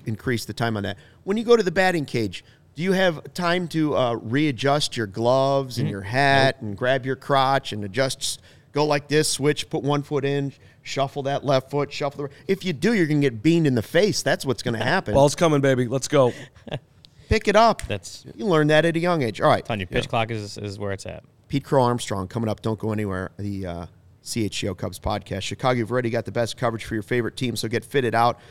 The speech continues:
Speaker 1: with the best sports gear around. Foco has you covered from Soldier Field to the living room, north side, south side, hoodies, slippers, signs, bobbleheads, everything in between. Get decked out like DeMar with apparel from the leader in sports merch and collectibles,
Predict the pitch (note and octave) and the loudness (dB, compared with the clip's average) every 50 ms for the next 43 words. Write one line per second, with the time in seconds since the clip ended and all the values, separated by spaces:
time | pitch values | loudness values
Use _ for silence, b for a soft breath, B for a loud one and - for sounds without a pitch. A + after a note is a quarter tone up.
0 | b b b b B2 A#2+ C3 C3 B2 - - - D3 C3+ - - - C#3 B2+ A#2+ | b b b b -2 0 2 2 0 0 0 0 0 0 0 0 0 0 2 2
1 | B2+ C3 B2+ A#2+ - - D3 C#3 - C3 B2+ B2+ C3+ B2+ A#2 A2+ - - C3 B2 | 4 2 2 2 2 2 2 2 2 2 0 2 0 0 -2 -4 -2 0 -2 -2
2 | B2 A2 A#2+ A#2 - - D3 C#3 C3+ B2 A#2 - - D3 C#3 C3+ C3 C3 A#2+ B2+ | -2 -6 -8 -6 -4 0 0 0 0 0 -2 -4 0 2 2 2 2 0 0 0
3 | C3 C#3 C3 C3+ C3 C3+ C#3 B2+ B2+ C#3 C3+ - - C#3+ C#3 C#3 C#3 C#3 - B | 0 0 0 0 0 0 0 2 2 0 0 0 0 0 2 2 2 0 -4 B
4 | B B B B - - D#3 A#2+ A2+ - - G#2+ G2+ G2+ G2+ G2+ G2 D#3+ F#3 D3 | B B B B -2 2 2 2 2 0 -2 -4 -4 -4 -4 0 2 4 4 4
5 | A#2+ G#2 - - - F3+ E3+ - - A#2+ A2 - - F3 D#3 C#3+ A#2+ G#2+ - - | 2 0 -2 -2 0 0 0 0 0 -4 -2 0 0 0 2 2 0 -2 0 2
6 | D#3+ D#3 D#3 C#3 B2+ A#2 A#2 A2 G2 - b b b b b b - F3 A3 G#3+ | 2 4 4 2 2 0 0 0 -2 -6 b b b b b b 2 4 4 6
7 | G3 F3+ D3 C3+ A#2+ A#2 A2+ G#2+ G2+ - C#3 D#3+ E3 E3+ D#3 B2+ B2+ A2 - - | 4 4 2 2 2 2 0 0 -2 -2 -2 0 0 0 0 0 -2 -2 0 0
8 | D#3 D#3+ - - D3 D3 E3+ - D3 D#3 E3+ - G3 F#3+ F3 D3+ C3+ B2+ B2+ B2 | -2 -2 0 2 2 2 4 4 4 2 2 4 2 4 6 6 6 6 4 4
9 | - b b b b b b b - F3+ F#3 E3+ D#3+ - - D#3+ D3+ C3+ G#2+ G2+ | 0 b b b b b b b 2 2 4 4 4 2 4 4 6 6 4 2
10 | G2 - B2 A#2+ A2+ A2+ B2+ C#3 B2+ B2+ B2 A#2 G#2+ - - C#3 C#3 C3 - - | 0 -2 -4 -2 -2 0 0 0 0 0 0 -2 -2 -4 -2 0 0 0 0 -2
11 | C3+ C3 B2+ - - C3+ - D3+ C#3+ A2+ G2 - G#2+ G2 G#2+ G#2+ G2+ - | -2 -2 -2 -2 -4 -8 -4 0 0 0 0 -2 -4 -4 -4 -4 -6 -8